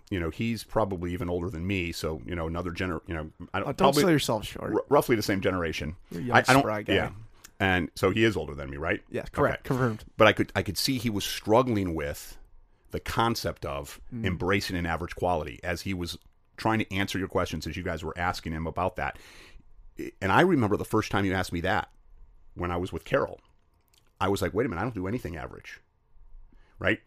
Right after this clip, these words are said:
Speaker 1: 'Cause that was my,
Speaker 2: Mm-hmm.
Speaker 1: that's the old school mantra, right? I, I don't do anything average. And Dave was really struggling with,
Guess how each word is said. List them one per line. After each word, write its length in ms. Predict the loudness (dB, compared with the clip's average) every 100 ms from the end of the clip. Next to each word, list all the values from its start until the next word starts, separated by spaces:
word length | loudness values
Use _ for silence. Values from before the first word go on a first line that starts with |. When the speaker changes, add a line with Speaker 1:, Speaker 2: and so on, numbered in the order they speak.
| -8
Speaker 1:
'Cause 120 | 2
that 160 | 2
was 100 | 2 0
my, 180 | 0
Speaker 2:
Mm-hmm. 200 | 0 -2 -4 -2
Speaker 1:
that's 300 | -2 -2 -6
the 160 | -6
old 240 | -2 -2 -4
school 220 | -6 -6
mantra, 440 | -4 -4 -4 -8 -14
right? 240 | -8 -6 -6 -6
I, 120 | -6 -4
I 100 | -6
don't 180 | -4 -4
do 100 | -4
anything 180 | -2 -2
average. 160 | -4 -12 -14 -8
And 140 | -2
Dave 280 | 4 4 4
was 140 | -2
really 160 | -6 -6
struggling 440 | 0 0 2 -2
with, 260 | -4 -8